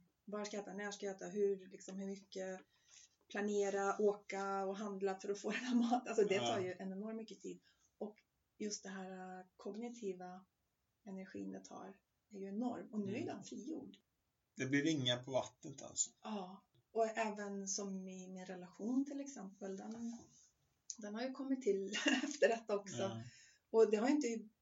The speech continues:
Speaker 1: att göra med bara att, ah, men nu har jag gått ner i vikt och så,
Speaker 2: Mm.
Speaker 1: utan det är också att jag känner mig ju bekvämare i mig själv och
Speaker 2: Mm.
Speaker 1: känner mig tryggare och också har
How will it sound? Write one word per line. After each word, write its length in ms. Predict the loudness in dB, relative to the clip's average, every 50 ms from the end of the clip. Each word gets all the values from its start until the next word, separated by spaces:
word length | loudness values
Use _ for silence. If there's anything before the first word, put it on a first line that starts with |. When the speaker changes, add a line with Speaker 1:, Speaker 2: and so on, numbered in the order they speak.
| _ -2
Speaker 1:
att 120 | 0 2
göra 180 | 2 2 2 2
med 180 | 0 -2 -2
bara 120 | -4 -4 -6
att, 160 | -6 -4 -2
ah, 80 | 0
men 180 | 0 0 0 0
nu 80 | -2 -2
har 60 | -4
jag 100 | -4 -6
gått 120 | -6 -6
ner 120 | -8 -8 -8
i 40 | -8
vikt 460 | -6 -6 -8 -8 -10 -16 -18 _ -8
och 80 | -6 -6
så, 80 | -4 -4
Speaker 2:
Mm. 80 | -6
Speaker 1:
utan 160 | -6 -4 -2
det 80 | 0 2
är 60 | 2 0
också 200 | -2 -6 -10 -10
att 140 | -12 -12 _
jag 400 | -8 -6 -6 -6 -6 -8 -10 -12 -16 _ _ _ _ _ _ _ 0
känner 320 | 0 0 0 0 -6 -6
mig 220 | -4 -4 -2 -2
ju 100 | -2 -2
bekvämare 560 | -2 -2 -4 -6 -6 -8 -8 -8 -10 -10 -10 -10
i 40 |
mig 160 | -12 -12 -14 -12
själv 300 | -6 -2 -2 -2 0 -2
och 60 | -2 -2
Speaker 2:
Mm. 120 | -4 -4
Speaker 1:
känner 160 | -6 -6 -6
mig 100 | -6 -6
tryggare 380 | -8 -6 -8 -6 -6 -6 -6 -6
och 140 | -6 -4 -4
också 240 | -6 -4 -6 -8
har 240 | -6 -8 -8 -10 -10